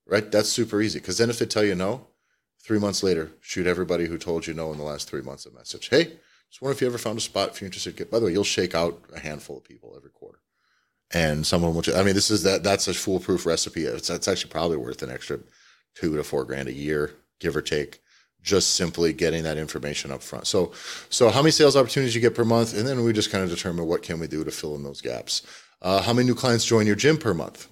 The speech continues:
which is easy math here. How many new members have you enrolled in the last year? Divide that by twelve. That's simple. The next one, how many clients does your gym lose in a month? Same math, just how many people went out the door. Divide by twelve. I don't care if it's super high.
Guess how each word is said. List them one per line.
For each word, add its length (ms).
which 160
is 180
easy 240
math 300
here. 200
How 140
many 140
new 120
members 440
have 200
you 140
enrolled 340
in 100
the 60
last 300
year? 140
Divide 420
that 160
by 100
twelve. 400
That's 140
simple. 280
The 100
next 260
one, 160
how 180
many 220
clients 400
does 180
your 120
gym 320
lose 640
in 100
a 40
month? 200
Same 300
math, 300
just 180
how 80
many 160
people 220
went 140
out 120
the 80
door. 320
Divide 240
by 100
twelve. 280
I 60
don't 260
care 260
if 140
it's 100
super 320
high. 420